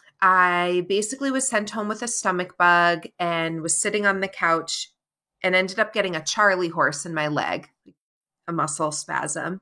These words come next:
And it started moving kind of up my calf, into my thigh, into my hips. And long story short, we called nine one one. They took me to the hospital and they couldn't get the spasms to go away. So we then went up to Boston hospitals.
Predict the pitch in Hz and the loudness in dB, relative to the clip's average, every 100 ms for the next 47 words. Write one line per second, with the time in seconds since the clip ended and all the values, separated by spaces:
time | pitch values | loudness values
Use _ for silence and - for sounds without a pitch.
0 | _ _ - - - - 220 226 - 226 | _ _ -20 -20 -20 -2 0 0 0 2
1 | 220 269 214 208 214 180 160 151 175 254 | 4 2 0 2 2 2 0 -2 -6 -8
2 | - _ _ _ _ 170 175 165 208 214 | -12 _ _ _ _ -8 -4 2 0 0
3 | 220 214 196 175 180 175 170 156 185 175 | -4 -2 2 4 4 2 -8 -8 -8 -6
4 | - 160 160 160 160 156 165 160 160 165 | 0 2 4 2 -4 -8 -8 -8 -2 -2
5 | 151 - - 156 147 - - _ _ _ | -2 -6 -6 -4 -6 -10 -20 _ _ _
6 | _ _ _ _ 202 208 214 254 - 240 | _ _ _ _ -4 4 4 4 0 0
7 | 220 220 254 190 - 196 185 180 175 - | 0 2 4 4 4 -2 -4 -4 -4 -8
8 | - - _ _ 180 175 170 160 160 208 | -20 -20 _ _ 2 4 4 2 0 4
9 | 311 294 262 202 233 226 208 208 202 196 | 4 4 0 -4 -6 -8 -8 -4 -4 2
10 | 220 214 - 220 208 185 170 170 - 262 | 2 2 0 4 6 4 0 -4 -2 -4
11 | 254 233 185 - 185 185 185 170 170 170 | -2 -2 -2 -2 -4 -2 2 2 0 -4
12 | - 175 165 156 175 170 170 - 190 170 | -6 0 2 4 4 4 2 2 2 0
13 | 160 240 311 226 170 165 156 151 - 175 | 0 0 2 2 0 0 0 -2 -6 0
14 | 143 143 - - 156 160 143 - - 160 | 2 2 -2 -6 -2 2 2 0 -2 0
15 | 160 - | 0 -2